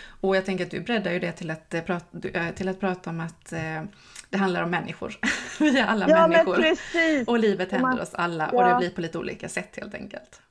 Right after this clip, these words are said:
Speaker 1: Mm.
Speaker 2: Och man ser mer att det friska, så är
Speaker 1: Mm,
Speaker 2: det.
Speaker 1: precis.
Speaker 2: Även om vi inte bortser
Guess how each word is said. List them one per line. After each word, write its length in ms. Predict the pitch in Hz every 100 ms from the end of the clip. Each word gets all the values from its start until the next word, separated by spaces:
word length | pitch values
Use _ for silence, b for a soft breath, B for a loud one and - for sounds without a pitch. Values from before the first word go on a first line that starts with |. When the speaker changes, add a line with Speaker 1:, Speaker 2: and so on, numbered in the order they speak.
| _
Speaker 1:
Mm. 160 | 220 208
Speaker 2:
Och 100 | 226
man 160 | 240 233
ser 280 | 262 247
mer 300 | 226 226 220
att 180 | 214 208
det 100 | 214
friska, 680 | 202 240 220 - - - - -
så 220 | - 214
är 180 | 220 -
Speaker 1:
Mm, 40 |
Speaker 2:
det. 200 | - 185 - B B
Speaker 1:
precis. 180 | 226
Speaker 2:
Även 160 | 214 220
om 100 | 226
vi 60 | 233
inte 180 | 226
bortser 640 | 208 226 226 - - 254 -